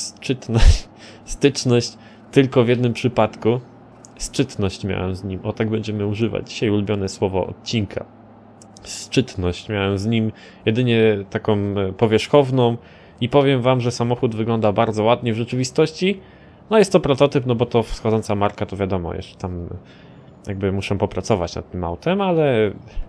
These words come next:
ale tak, tak to wygląda. No i środeczek,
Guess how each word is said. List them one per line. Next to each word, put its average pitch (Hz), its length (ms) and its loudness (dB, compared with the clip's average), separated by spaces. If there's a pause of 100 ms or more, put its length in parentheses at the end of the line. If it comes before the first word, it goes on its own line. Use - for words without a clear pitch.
(160)
ale 170 200 0
tak, - 240 -10
tak - 160 -4
to - 120 -8
wygląda. 90 440 -10 (260)
No 190 80 4
i 180 60 4
środeczek, 123 640 2